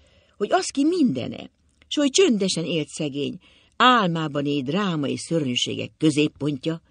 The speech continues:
Pacsirtát ilyen álmai után még jobban szerette. Felesége a sürgönyről beszélt.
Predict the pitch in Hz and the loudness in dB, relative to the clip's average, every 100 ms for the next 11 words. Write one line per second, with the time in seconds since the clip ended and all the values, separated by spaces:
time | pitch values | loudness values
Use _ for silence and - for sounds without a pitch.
0 | _ _ _ _ _ _ _ _ 269 311 | _ _ _ _ _ _ _ _ -4 -2
1 | 196 175 - 170 165 - 262 254 - 180 | -2 -4 -4 -6 -6 -4 -2 -2 -4 -6
2 | 175 151 127 127 147 - 143 165 160 - | -4 -4 -6 -8 -12 -10 -8 -6 -8 -12
3 | _ _ - 240 175 113 - - 117 160 | _ _ 2 4 4 0 -8 -10 -12 -10
4 | - 180 185 _ - 202 _ _ _ _ | -12 -12 -14 _ -18 -18 _ _ _ _
5 | _ - 311 131 - 139 123 160 220 _ | _ -6 -4 -4 -2 -2 -2 -4 -6 _
6 | _ _ - 135 220 151 127 120 117 127 | _ _ -12 -4 -2 0 -2 -4 -4 -6
7 | - 117 - _ | -8 -12 -14 _